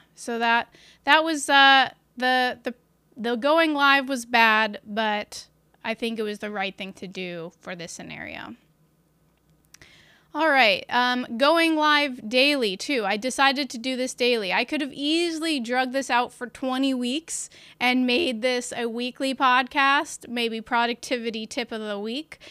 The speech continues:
instead of productivity tip of the day. But the reason I wanted to do it daily was so I could get it done real quick and get a, my results that quickly.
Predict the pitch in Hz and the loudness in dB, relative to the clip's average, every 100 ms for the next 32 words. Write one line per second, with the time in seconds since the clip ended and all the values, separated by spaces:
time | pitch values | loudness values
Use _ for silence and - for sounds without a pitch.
0 | - 262 262 269 254 240 254 247 240 254 | -6 -4 0 0 -2 2 0 0 -4 -6
1 | 233 240 277 226 214 214 208 202 262 - | -4 -6 -8 -8 -8 -6 -4 -2 -4 -10
2 | - - _ 339 330 277 269 277 269 269 | -20 -20 _ 4 4 2 0 0 0 0
3 | 247 247 247 240 220 - 214 240 - 226 | 0 0 -2 -4 -6 -12 -6 -4 -2 0
4 | 226 247 294 262 240 - 240 220 220 202 | 0 0 0 -2 -4 -6 -2 -2 -2 -8
5 | 190 220 214 226 214 220 202 202 - 214 | -4 -4 -2 -2 -2 -4 -6 -8 -6 -6
6 | 302 - - - _ - 214 214 208 220 | -6 -12 -20 -20 _ -4 -4 -4 -4 -4
7 | 208 202 - 214 202 196 202 202 202 - | -2 -4 -6 -6 -4 -4 -4 -6 -8 -8
8 | 208 196 - - 202 285 339 | -6 -6 -8 -12 -6 -4 -4